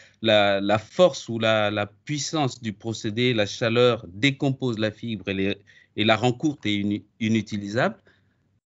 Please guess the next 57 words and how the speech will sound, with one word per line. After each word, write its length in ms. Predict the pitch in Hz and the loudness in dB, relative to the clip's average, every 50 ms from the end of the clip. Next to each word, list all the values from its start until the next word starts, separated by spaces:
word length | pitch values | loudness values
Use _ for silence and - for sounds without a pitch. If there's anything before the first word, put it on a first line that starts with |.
| _ _ _ _ - | _ _ _ _ 2
Ou 200 | 156 151 156 147 | 4 8 8 8
est-ce 180 | 135 131 123 - | 8 6 4 0
qu'on 240 | - - 135 127 120 | -4 -2 0 0 2
est 140 | 117 113 117 | 0 0 0
capable 500 | - 117 117 - - 123 123 113 107 98 | -2 -4 -2 0 2 2 2 2 0 0
de 80 | 110 | 0
nettoyer 460 | 113 120 135 143 139 139 139 131 120 | 2 4 4 2 2 2 0 0 0
complètement 480 | 113 - 120 113 117 113 110 - 117 113 | 0 -2 -6 -4 -4 -6 -4 -2 0 0
la 80 | 110 107 | 0 0
surface 480 | - - 113 - - 143 170 185 - | -2 -6 -8 -2 2 2 2 2 0
pour 120 | - 117 107 | -2 -4 -2
ne 100 | 110 107 | -2 -2
pas 200 | 98 110 107 104 | 0 0 0 0
faire 240 | - - 156 156 | 0 0 0 0
des 140 | 139 117 120 | 2 0 -2
fibres 340 | 113 120 - 160 160 127 113 | -2 -2 -4 -4 -4 -2 0
impures 460 | 117 113 113 - 120 131 156 185 175 | 0 0 0 0 0 2 2 2 0
et 80 | 135 98 | -2 -6
qui 180 | - - - | -6 -6 -8
sont 200 | 107 - 123 113 | -6 -2 0 2
donc, 260 | 110 113 117 120 120 - _ _ - - | 2 2 2 0 0 -6 _ _ -2 2
euh, 220 | 120 117 113 110 - - | 4 4 4 4 4 2
impropres 440 | 123 113 110 - 151 165 - - | 0 0 0 0 0 0 2 2
à 40 | 123 | 0
l'utilisation ? 720 | 120 120 110 117 123 117 113 110 113 107 104 - - 82 82 | 0 0 -4 -6 -6 -6 -6 -6 -8 -8 -8 -10 -12 -14 -8
Ça, 180 | 87 - 156 | -2 0 0
ça 140 | 160 160 143 | 2 2 2
fait 140 | 139 165 156 | 2 0 -2
partie 340 | 156 - 143 - - - 143 | 0 0 -2 -2 -2 -6 -2
d'études, 380 | 120 117 110 - - 180 175 | -2 -2 -2 -2 -6 -4 -2
mais 100 | 165 120 | 0 0
c'est 140 | 113 - 123 | 2 2 0
des 120 | 104 110 | 0 -2
choses 480 | 104 - - 147 170 175 139 123 113 110 110 | -6 -4 -4 -4 -4 -4 -4 -4 -4 -4 -4
qui 100 | - 139 | -4 -4
se 140 | 135 - 165 | -4 -4 -6
font 220 | 139 - 151 147 | -6 -4 -4 -2
bien, 280 | 139 117 117 113 117 110 98 | -2 -2 -2 -4 -6 -8 -10
oui. 80 | 98 - _ _ _ _ _ _ _ _ _ _ - | -14 -20 _ _ _ _ _ _ _ _ _ _ -2
Et 60 | 110 110 | -2 2
dans, 140 | 101 113 | 4 6
avec 260 | 110 110 110 139 135 135 | 6 6 6 4 4 4
le 60 | 139 | 4
même 200 | 135 147 151 147 | 6 6 4 4
type 180 | 143 - 156 143 | 0 -4 -6 -6
de 80 | 135 | -6
procédé 420 | 131 - 131 127 - 135 127 151 165 | -6 -6 -8 -8 -6 -4 -4 -4 -4
que 80 | 143 | -4
je 60 | 127 120 | -6 -6
viens 160 | 120 131 135 | -4 -4 -4
de 40 | 135 | -4
décrire, 420 | 127 127 120 - - 90 95 98 | -4 -6 -8 -8 -12 -14 -14 -14
sauf 240 | - - 131 127 127 | -12 -8 -8 -6 -4
qu'on 180 | - 131 117 113 | -2 -2 -2 -2
utilise 260 | 113 - 135 139 139 | -2 -2 -4 -4 -2
de 120 | 127 127 | -2 -4
l'eau, 180 | 120 104 92 92 | -4 -4 -6 -8